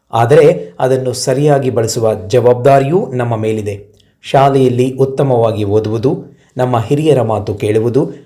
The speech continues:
ರಸ್ತೆಯಲ್ಲಿ ಕಸ ಹಾಕದೆ ಸ್ವಚ್ಛತೆ ಕಾಪಾಡುವುದು, ಮರಗಳನ್ನು ನೆಟ್ಟು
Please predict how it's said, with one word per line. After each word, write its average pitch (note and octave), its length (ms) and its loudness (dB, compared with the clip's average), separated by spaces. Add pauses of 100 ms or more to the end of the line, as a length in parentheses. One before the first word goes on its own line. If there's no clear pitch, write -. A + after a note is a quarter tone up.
(140)
ರಸ್ತೆಯಲ್ಲಿ C3 720 2
ಕಸ - 260 -4
ಹಾಕದೆ B2+ 560 0
ಸ್ವಚ್ಛತೆ B2+ 540 0
ಕಾಪಾಡುವುದು, G#2+ 720 0 (760)
ಮರಗಳನ್ನು B2+ 560 4
ನೆಟ್ಟು C3 640 -2